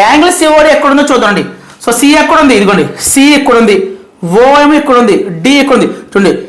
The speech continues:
ఇక్కడ మనకు ఒక యాంగిల్ ఫామ్ అయిందా? ఎస్, ఇక్కడ స్పేస్ కనబడుతుంది కదండి, ఇదిగోండి సిఓడి. So, ఈ యాంగిల్ యొక్క వాల్యూ ఎంత అండి? టూ ఎక్స్. టూ ఎక్స్,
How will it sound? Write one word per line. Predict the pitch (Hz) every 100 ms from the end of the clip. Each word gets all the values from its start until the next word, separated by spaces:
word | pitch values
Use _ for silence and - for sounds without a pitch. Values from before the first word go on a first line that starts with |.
| - 180
ఇక్కడ | 185 269
మనకు | 277 262
ఒక | 247
యాంగిల్ | 269 302 302
ఫామ్ | 294
అయిందా? | 302 320 226
ఎస్, | 208 226
ఇక్కడ | 220 220
స్పేస్ | 262 285 294 294
కనబడుతుంది | 269 254 254 208
కదండి, | 202 190 190
ఇదిగోండి | 180 139 - - - - _ _ _ - -
సిఓడి. | - 302 311 349 370 302 180 262 285 262 233 175 -
So, | 262 285
ఈ | 262 240
యాంగిల్ | 247 285 311
యొక్క | 302 302 220
వాల్యూ | 226 247 294 285
ఎంత | 277 294
అండి? | 330 220 - - - _ -
టూ | 302 220
ఎక్స్. | - 165 - - - - - _ - - _ - - - - - - -
టూ | 294 254 -
ఎక్స్, | -